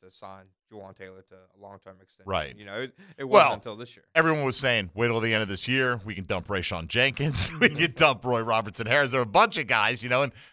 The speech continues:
Speaker 1: Then those guys
Speaker 2: conditions
Speaker 1: end up playing
Speaker 2: change.
Speaker 1: well. <laughs>
Speaker 2: Yeah.
Speaker 1: Yeah.
Speaker 2: Uh, all right. Hey, here's a few, um, of the responses to the Chad and Sandy real estate question today. We asked you who's the highest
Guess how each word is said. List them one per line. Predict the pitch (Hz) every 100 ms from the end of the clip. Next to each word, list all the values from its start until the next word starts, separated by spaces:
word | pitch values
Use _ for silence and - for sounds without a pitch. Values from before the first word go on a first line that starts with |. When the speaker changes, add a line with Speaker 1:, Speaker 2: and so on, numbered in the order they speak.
| -
Speaker 1:
Then | 139
those | 147 127
guys | 123
Speaker 2:
conditions | 135 131
Speaker 1:
end |
up | 123 190
playing | 113
Speaker 2:
change. | 107 101
Speaker 1:
well. | 98
<laughs> | _ -
Speaker 2:
Yeah. | 160
Speaker 1:
Yeah. | 165 113 - -
Speaker 2:
Uh, | 151 156 -
all | 180
right. | 165
Hey, | 147 165
here's | 160 170 160 143
a |
few, | - 156 185 185 170
um, | 139 131 123 107
of | 131 120
the |
responses | 117 - 127 127 117 98
to | - 110
the | 107 101
Chad | - 113
and | 113
Sandy | 120 110
real | 107 110
estate | 104 113 101
question | - 117 - 110
today. | 98 104 98 - _ _
We | 95
asked | 101 98
you | 110
who's | 104 104
the | 98
highest | 95 104 98 -